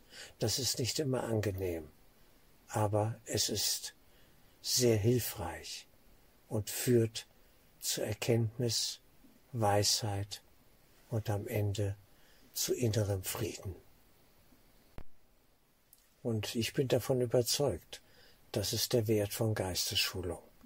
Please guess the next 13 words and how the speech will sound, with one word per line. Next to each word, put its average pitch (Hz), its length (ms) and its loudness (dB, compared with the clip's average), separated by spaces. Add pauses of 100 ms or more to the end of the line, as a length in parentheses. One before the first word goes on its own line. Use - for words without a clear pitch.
(600)
Innerer 110 440 2
Frieden, - 380 -4 (800)
dass - 260 -2
wir 117 100 4
frei 113 460 2
werden, 87 420 -2 (420)
ja 110 220 2
am 117 120 2
Ende 123 300 4
frei 107 440 2
werden 104 460 2
zu - 280 -2
lieben. 95 560 -6